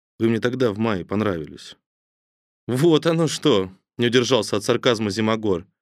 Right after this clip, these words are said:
А у тебя как с ориентацией, капитан? Я не в том смысле, Олег Павлович, смутился начальник партии.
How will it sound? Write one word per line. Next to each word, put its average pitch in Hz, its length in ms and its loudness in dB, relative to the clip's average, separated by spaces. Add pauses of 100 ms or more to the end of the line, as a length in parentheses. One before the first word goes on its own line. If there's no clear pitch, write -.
(300)
А 123 100 2
у 165 100 2
тебя 196 240 0
как 202 180 0
с - 60 -4
ориентацией, 156 680 0
капитан? 131 640 -2 (880)
Я 110 200 0
не 127 120 0
в 127 60 -8
том 139 180 0
смысле, 117 480 -2
Олег 98 260 -2
Павлович, 80 340 -6
смутился 95 480 -4
начальник 90 440 -4
партии. - 460 -8